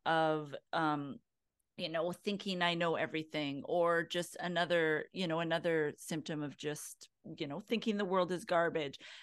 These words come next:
all of, and not being able to pull myself out. I would rather be bleeding because people would pay attention and be like, 'Are you okay?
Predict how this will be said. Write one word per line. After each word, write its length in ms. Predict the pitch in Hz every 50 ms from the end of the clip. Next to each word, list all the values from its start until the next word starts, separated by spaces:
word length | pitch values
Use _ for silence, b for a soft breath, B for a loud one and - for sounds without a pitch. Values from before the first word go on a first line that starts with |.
| B B B B _ -
all 580 | 180 202 208 214 226 233 233 233 202 - - -
of, 200 | 190 196 180 - -
and 200 | - 180 180 180
not 220 | 185 185 175 - -
being 180 | 190 185 185 180
able 300 | 175 170 - 165 165 160
to 320 | 160 - - 175 165 160
pull 200 | 165 - 185 165
myself 480 | 165 160 160 165 - 160 151 160 - 208
out. 200 | 208 190 - -
I 160 | - - 226 247
would 200 | 269 254 214 185
rather 360 | 196 180 180 208 220 226 196
be 140 | 190 190 147
bleeding 400 | 110 170 170 180 185 185 180 175
because 280 | 175 - - 185 190 -
people 360 | - 214 190 - 220 196 190
would 400 | 170 170 180 175 175 170 - -
pay 220 | 196 202 202 180
attention 600 | 185 180 - - 208 202 220 - - 196 165 147
and 80 | 143 -
be 140 | 190 190 196
like, 200 | 180 - - - -
'Are 120 | 185 190
you 200 | 214 226 226 226 208
okay? 500 | 208 - - 240 240 226 196 160 -